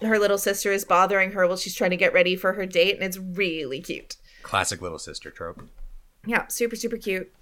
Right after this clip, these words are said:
Speaker 1: Highly recommended it for me. That, that's the whole story. A bunch of Hepcat teens go and get swept away by popular music.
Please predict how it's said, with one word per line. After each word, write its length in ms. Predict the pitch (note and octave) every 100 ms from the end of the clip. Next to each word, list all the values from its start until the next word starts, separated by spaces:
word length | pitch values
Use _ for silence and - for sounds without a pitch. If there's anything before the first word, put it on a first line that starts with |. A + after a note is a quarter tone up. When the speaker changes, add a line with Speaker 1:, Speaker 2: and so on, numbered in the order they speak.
| -
Speaker 1:
Highly 260 | - G#3 G3+
recommended 580 | F#3+ F#3+ G3 F#3 F#3+ F#3+
it 560 | G3+ F#3+ - - - F#3
for 120 | G3+
me. 140 | F#3
That, 240 | F#3 G3 F3+
that's 220 | B3+ B3+
the 80 | B3+
whole 120 | B3+
story. 360 | - A3 A3+ A3+
A 60 |
bunch 260 | G#3+ G#3+ A3+
of 240 | G3+ G3 - - - -
Hepcat 600 | C4+ F#4 - C4+ A#3 -
teens 600 | - B3 A#3 A3 G#3 G3
go 280 | G3 A3+ G#3+
and 160 | G#3 G3
get 200 | G3+ -
swept 400 | - A3+ A3 G#3+
away 240 | A3 G#3+
by 180 | G3+ E3+
popular 560 | - A3 G#3+ G3+ F#3+
music. 460 | F#3 G3 F#3 F3+